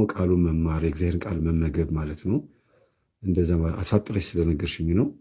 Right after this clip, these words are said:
ህፃን ጡት ማጥባት ማለት ስለ፣ የራስን ማንነት ማባበል ወይም ደግሞ የሆነ ልንንከባከበው የሚገባን ወይም ልንጠብቀው የሚገባን አንድ የሆነ ደካማ ጎን አለን እና በጣም ጥንቃቄ ልናደርግበት የሚገባ ነገር አለ።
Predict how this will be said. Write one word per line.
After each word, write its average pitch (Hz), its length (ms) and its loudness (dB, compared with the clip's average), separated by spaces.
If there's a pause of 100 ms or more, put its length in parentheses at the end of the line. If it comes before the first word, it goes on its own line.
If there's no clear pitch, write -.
(380)
ህፃን 101 300 2
ጡት 95 240 -6
ማጥባት 95 440 0
ማለት 113 340 4
ስለ፣ - 240 -4 (280)
የራስን 98 420 2
ማንነት 110 300 4
ማባበል 95 440 6 (540)
ወይም 98 140 2
ደግሞ 101 220 4
የሆነ 104 260 8
ልንንከባከበው 104 760 6
የሚገባን 98 600 4
ወይም 104 220 4 (440)
ልንጠብቀው 104 460 2
የሚገባን 98 580 4
አንድ 135 180 4
የሆነ 92 260 4 (140)
ደካማ 90 420 2
ጎን 85 220 2
አለን 80 260 -4
እና 90 140 2 (540)
በጣም 113 280 2
ጥንቃቄ 101 400 2
ልናደርግበት 85 580 2
የሚገባ 85 500 -4
ነገር 80 240 -4
አለ። 80 180 -8